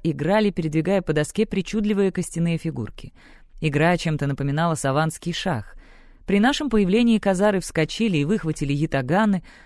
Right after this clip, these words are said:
однако сэр Анса жестом их успокоил. Он сошел с повозки и заговорил со стражами на казарском,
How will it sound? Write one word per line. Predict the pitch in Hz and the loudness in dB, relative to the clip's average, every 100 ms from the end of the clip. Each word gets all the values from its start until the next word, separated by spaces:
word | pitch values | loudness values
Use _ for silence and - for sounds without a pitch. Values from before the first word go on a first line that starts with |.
| - | -10
однако | - 147 208 285 294 | -2 2 2 2 0
сэр | - 214 - | 0 0 2
Анса | 175 180 - 254 | 2 2 0 -2
жестом | 175 175 - 214 | 0 0 0 -2
их | - 170 - | -2 -6 -4
успокоил. | 190 - 233 - 113 104 - - - - - - | -8 -4 -4 -2 -4 -6 -12 -20 -20 -20 -20 -4
Он | 170 175 | 0 2
сошел | 170 - 160 | 0 2 -2
с | - | 0
повозки | 139 131 185 - - | -2 0 -2 -4 -4
и | 123 | -2
заговорил | 127 139 139 156 180 | 0 0 0 0 -2
со | 135 | -2
стражами | 120 151 190 185 175 | -4 0 0 2 0
на | 165 | 0
казарском, | 180 175 160 113 - 117 | 0 0 -2 -4 -8 -14